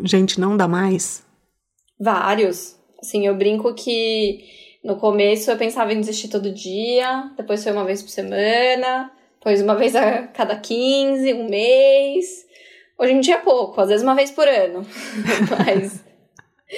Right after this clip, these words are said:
Speaker 2: mas com certeza, na hora assim que bate aquele puta de um problema, um perrengue, a gente fala, "Meu, por que que eu tô fazendo isso da minha vida?"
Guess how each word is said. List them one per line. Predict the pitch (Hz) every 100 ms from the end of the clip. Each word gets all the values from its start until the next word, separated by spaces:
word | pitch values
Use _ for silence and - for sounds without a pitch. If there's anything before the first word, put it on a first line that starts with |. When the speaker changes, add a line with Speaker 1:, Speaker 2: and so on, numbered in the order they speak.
| 554
Speaker 2:
mas | 254 381 440
com | 415
certeza, | 381 277 262 226
na | 220
hora | 226 240
assim | 240 233 214
que | 214
bate | 214 208 226
aquele | 214 208
puta | 214 - - 220 214 202
de |
um | 202
problema, | 208 196 190 190 190 185 180
um | 185
perrengue, | 190 196 190 196 196
a |
gente | 196
fala, | - 202
"Meu, | 202 220 214
por | 214 -
que | 226
que | 220 247
eu |
tô | - 226
fazendo | 226 240 240 220 220 233 254 247
isso | 220 233 -
da | 220 220
minha | 247
vida?" | 285 247 226 240 190 180